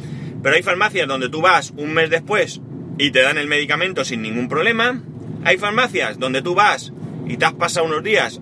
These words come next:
y te lo deniegan, y hay farmacias donde te hacen ahí un apaño que te joroban todo el, el, el tratamiento porque te cambian todas las fechas y si no te las apuntan a mano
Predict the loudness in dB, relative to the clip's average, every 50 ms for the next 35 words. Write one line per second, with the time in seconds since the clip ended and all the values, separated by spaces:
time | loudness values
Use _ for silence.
0 | -6 -4 -4 0 2 2 2 2 2 0 0 -2 -2 0 0 0 0 -2 -4 -8
1 | -10 -10 -8 -8 -6 -6 -2 0 0 2 2 2 0 0 0 0 0 0 0 0
2 | 0 0 0 0 2 2 0 0 -2 -4 -4 -2 -2 -2 -2 -2 -2 -2 0 0
3 | 0 0 0 0 -2 -2 -4 -6 -6 -8 -8 -8 -6 -6 -6 -6 -6 -8 -6 -4
4 | -4 -2 0 0 0 0 0 -2 0 2 4 4 4 4 2 0 -2 -4 -2 -2
5 | 0 -2 -2 -4 -6 -6 -4 -2 -2 -2 0 0 0 0 -2 -2 -4 -6 -8 -8
6 | -10 -8 -8 -8 -8 -6 -8 -8 -6 -6 -6 -6 -6 -6 -6 -6 -6 -4 -4 -4
7 | -2 0 2 2 2 0 -2 -6 -6 -6 -4 -4 -4 -4 -4 -2 0 0 2 2
8 | 2 0 0 0 -2 0 2 2 2 2 2 2 -2 -2 0 0 2 2 0 0
9 | 0 -2 0 2 0 0 0 0 -2 -2 0 0 2 2 0 -2 -2 0 -2 -2
10 | 0 2 2 2 2 0 -2 -4 -4 -4 -4 -4 -2 0 0 0 0 0 -2 -2
11 | -2 -2 -2 0 2 2 2 2 0 0 0 0 0 -2 -2